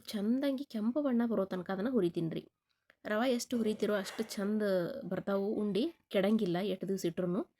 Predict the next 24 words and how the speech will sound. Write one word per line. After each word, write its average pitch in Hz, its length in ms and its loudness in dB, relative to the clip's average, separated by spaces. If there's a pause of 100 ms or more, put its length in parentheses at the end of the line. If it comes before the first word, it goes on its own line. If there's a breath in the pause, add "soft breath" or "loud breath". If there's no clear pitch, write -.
(220 soft breath)
ಒಂದು 202 160 -2
ಎರಡು 185 220 0
ತಿಂಗಳನ್ನು 185 440 -2
ಇಟ್ಕೊಂಡು 185 440 0
ತಿನ್ಬೋದು. 175 480 -2 (880 loud breath)
ಅದಕ್ಕೊಂದು 247 340 2
ಸ್ವಲ್ಪ 262 260 -2
ಜಾಸ್ತಿನ 202 440 -2
ತುಪ್ಪ 226 260 -4
ಹಾಕ್ಕೊಂಡು 202 400 0
ಚಂದಂಗಿ 196 680 -2
ಹುರ್ಕೋಬೇಕ್ರಿ. 185 580 0 (560)
ತುಪ್ಪ 202 180 -8
ಹಾಕಿದ್ರೆ 196 340 -2
ಮೆತ್ತಗೆ 208 380 -4
ಚಂದಂಗಿ 190 440 -4
ಬರ್ತಾವು. 180 380 -2 (1600 soft breath)
ನೋಡ್ರಿ, 202 280 0
ಇಲ್ಲಿ 202 200 0 (540)
ಇದನ್ನ 220 340 0
ರವೆ 196 280 2
ತೊಯ್ಯಂಗೆ 233 500 4
ಹಾಕ್ಕೊಂಡು 202 440 -2
ತುಪ್ಪನ 185 400 -6